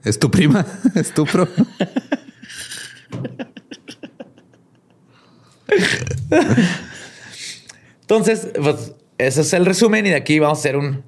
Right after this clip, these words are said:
Speaker 2: salto mortal hasta el veintisiete de septiembre de mil ochocientos cuarenta y nueve,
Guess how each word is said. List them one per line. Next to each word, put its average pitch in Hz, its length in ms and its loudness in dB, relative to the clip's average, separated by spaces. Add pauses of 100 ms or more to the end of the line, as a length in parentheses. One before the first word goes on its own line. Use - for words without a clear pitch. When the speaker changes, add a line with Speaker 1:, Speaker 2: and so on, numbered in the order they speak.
Speaker 2:
salto 185 520 0
mortal 156 460 0
hasta 135 240 -2
el 127 100 0
veintisiete 123 600 0
de 160 60 0
septiembre 127 720 0
de 131 120 2
mil 135 160 2
ochocientos 123 480 0
cuarenta 143 380 0
y 139 60 -2
nueve, 110 260 0